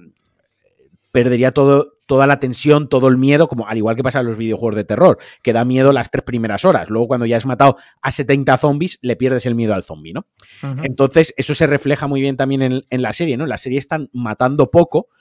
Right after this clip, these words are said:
Speaker 1: porque le quieren dar un valor y un peso a la muerte. En los
Speaker 2: Sí.
Speaker 1: videojuegos, la muerte no tiene peso porque la muerte es la mecánica, es la finalidad y es el medio para alcanzar el fin, pasártelo. Pero en una serie dramática,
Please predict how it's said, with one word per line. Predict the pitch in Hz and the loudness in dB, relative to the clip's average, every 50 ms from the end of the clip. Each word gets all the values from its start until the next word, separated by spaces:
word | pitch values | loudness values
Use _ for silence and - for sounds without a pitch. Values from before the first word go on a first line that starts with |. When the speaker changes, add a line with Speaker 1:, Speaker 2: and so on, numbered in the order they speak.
| _ _ _ _ | _ _ _ _
Speaker 1:
porque | - 143 131 110 - 120 | -2 -2 -2 0 -2 -4
le | 120 110 | -4 -4
quieren | - 131 131 139 135 135 | -4 -4 -4 -2 -2 0
dar | 139 143 156 - _ _ _ _ | 0 0 -2 -4 _ _ _ _
un | - 127 127 127 | -8 -6 0 4
valor | 131 131 135 143 143 139 | 4 6 8 6 6 6
y | 131 | 4
un | 135 127 117 | 0 0 2
peso | - 135 127 - 160 - - _ _ | -2 -2 0 0 -4 -4 -4 _ _
a | - 120 | -8 -6
la | 113 98 | -4 -2
muerte. | 104 127 165 180 - - - - - _ _ _ _ _ | 2 4 4 4 4 0 -8 -10 -10 _ _ _ _ _
En | 123 131 | -4 -2
los | 127 120 | 0 0
Speaker 2:
Sí. | 104 113 | 0 0
Speaker 1:
videojuegos, | 123 117 117 110 104 147 156 160 147 156 175 - _ _ _ _ _ | 0 2 0 2 4 4 4 6 4 2 0 -2 _ _ _ _ _
la | - 131 123 120 | -6 -4 -4 -2
muerte | 123 127 143 151 127 - - 139 | 0 0 0 0 -2 -2 -4 -2
no | 131 131 123 | -2 -4 -2
tiene | - 131 131 135 131 | -2 -2 0 0 0
peso | - - 143 143 - 165 180 196 _ _ | 0 0 -2 0 0 -4 -4 -4 _ _
porque | 135 123 117 - | 0 0 0 0
la | 123 110 | -4 -4
muerte | 107 117 120 113 - 151 | -2 -4 -4 -2 -2 -4
es | 135 - - | -4 -4 -6
la | - 135 131 123 117 | -2 0 0 0 0
mecánica, | 113 110 - - 123 135 143 139 - 160 | -2 -4 -4 -4 -4 -2 -4 -2 -2 -4
es | 143 127 | -2 -2
la | 127 117 | -4 -4
finalidad | - 131 123 123 127 123 120 131 | -4 -4 -4 -2 -2 0 0 0
y | 147 143 131 | -2 -2 -4
es | 123 - | -6 -6
el | 120 110 | -8 -6
medio | 110 117 127 127 131 151 151 | -4 -4 -4 -2 -2 -2 -2
para | 139 123 | -2 -4
alcanzar | 113 104 - 104 95 90 - 107 | -4 -4 -6 -8 -10 -8 -8 -6
el | 113 110 92 | -6 -6 -6
fin, | - - 104 92 82 _ _ _ _ _ _ _ | -8 -10 -12 -14 -14 _ _ _ _ _ _ _
pasártelo. | - 120 107 - 131 120 120 - - 82 82 - _ | -6 -4 -2 0 0 -2 0 -2 -6 -8 -8 -6 _
Pero | 123 110 107 | -4 -4 -2
en | 104 110 | -4 -4
una | 120 135 135 | -6 -6 -6
serie | - - 160 156 139 101 - _ | -2 -2 -2 -2 -2 -4 -6 _
dramática, | 98 101 90 90 90 113 135 143 - 147 123 - 123 131 - | -16 -14 -14 -10 -4 -2 -2 -2 -2 -4 -6 -4 -6 -6 -6